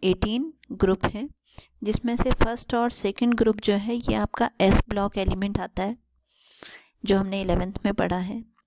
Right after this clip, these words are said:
फिर थर्टीन से लेके एटीन तक हमारा P block element है,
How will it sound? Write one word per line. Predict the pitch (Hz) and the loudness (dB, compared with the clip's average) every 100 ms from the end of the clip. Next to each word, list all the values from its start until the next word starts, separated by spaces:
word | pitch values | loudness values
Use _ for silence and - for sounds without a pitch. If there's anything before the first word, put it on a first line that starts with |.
| _ - - - | _ -20 -4 2
फिर | 262 262 - | 2 2 -4
थर्टीन | 214 240 240 254 | -4 0 2 2
से | 254 | 2
लेके | 240 240 262 | 0 -2 -2
एटीन | 254 202 - 226 240 | -2 -2 0 2 2
तक | 240 240 - | 2 0 2
हमारा | 226 226 240 - | 0 0 -2 0
P | 214 233 | 2 2
block | 220 214 214 | 4 2 2
element | 208 208 208 214 - | -2 0 0 0 0
है, | 220 | -2